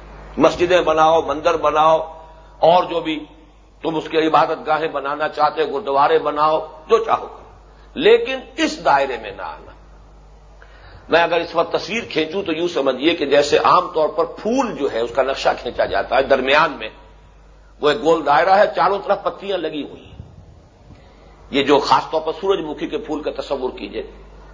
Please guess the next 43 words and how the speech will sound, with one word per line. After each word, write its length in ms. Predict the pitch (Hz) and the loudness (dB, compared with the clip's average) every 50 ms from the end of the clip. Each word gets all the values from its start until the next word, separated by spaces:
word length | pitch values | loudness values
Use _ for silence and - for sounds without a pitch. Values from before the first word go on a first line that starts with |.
| - - | -16 -12
اس 100 | 120 117 | -8 0
کا 100 | - 143 120 | 0 2 4
درمیانی 460 | 135 131 131 135 139 147 170 185 180 | 4 2 2 4 4 2 2 2 -2
جو 120 | 165 165 139 | -4 -4 -2
ہالہ 240 | 127 131 143 156 160 | 0 0 2 2 2
ہوتا 320 | 147 131 135 131 - 139 | 2 0 -2 -2 -2 -2
ہے 40 | 139 120 | -2 -2
گول 180 | 131 135 131 117 | -4 -6 -2 0
دائرہ، 240 | 113 120 135 147 | 0 2 2 2
وہ 80 | 165 156 | 0 0
خاصا 300 | - - 123 120 - 131 | 0 -2 -2 0 0 0
بڑا 260 | 110 117 143 170 151 | 2 4 4 4 4
ہوتا 280 | - 110 101 - 104 107 | 2 -2 -8 -6 -6 -8
ہے، 40 | - | -6
نمایاں 380 | - 147 143 143 147 160 135 | -6 -4 -2 0 0 0 -2
ہوتا 340 | 120 113 107 - - - - | -4 -6 -12 -12 -16 -16 -18
ہے، 40 | - - - - - - | -20 -20 -20 -20 -16 -6
اور 120 | - - 151 | -4 -4 -2
پتیاں 420 | - 147 151 - - 208 220 196 | 0 -2 -4 -2 -2 0 0 0
جو 140 | 160 139 139 | 0 0 -2
اس 80 | 139 - | -4 -4
کے 80 | - | -4
ساتھ 220 | - - - - - | -4 -4 -2 -4 -6
اٹیچڈ 300 | - - - - - - | -4 -4 -6 -6 -6 -12
ہیں۔ 460 | - - - - - - - - - - - - - - - - - - - - | -16 -18 -18 -18 -18 -18 -18 -20 -20 -18 -18 -18 -18 -18 -18 -18 -18 -14 -4 2
گویا 240 | - 202 226 240 240 | 4 6 8 6 6
کہ 120 | 240 - 226 | 4 4 -4
انسانی 420 | 208 202 - - 196 226 247 247 | -4 -4 -2 -2 -2 0 0 -2
زندگی 380 | 202 208 214 214 - 220 254 247 | -6 -4 -2 -2 -2 -2 -2 -2
کا 120 | - 240 | -2 0
یہ 100 | 214 202 | 0 0
درمیانی 600 | 165 165 165 165 160 170 175 190 214 233 233 185 | 0 0 -2 -2 0 0 0 0 0 0 0 2
ہالہ 260 | - 139 156 170 180 170 160 143 | 2 2 2 4 2 0 0 -2
جو 120 | 135 120 | -8 -8
ہے، 80 | 123 120 | -8 -8
درمیانی 480 | 120 131 131 139 151 160 175 202 202 | -8 -10 -8 -6 -4 -4 -4 -4 -4
دائرہ 380 | 165 143 143 165 196 220 214 175 | 0 2 4 4 4 4 2 0
جو 200 | 135 113 98 - | -2 -4 -10 -12
ہے، 60 | - - - - - - - - - - - - - - - - - - - | -14 -18 -20 -20 -20 -20 -20 -20 -20 -20 -20 -20 -20 -20 -20 -20 -20 -16 -8
یہ 180 | - 185 262 269 254 - | 0 4 4 4 4 4
تو 140 | 254 220 | 0 2
ہے 80 | 226 240 - - | 2 2 -2 -2
سیکولر، 480 | - - - - - - - - - | -6 -8 -6 -8 -8 -10 -10 -18 -20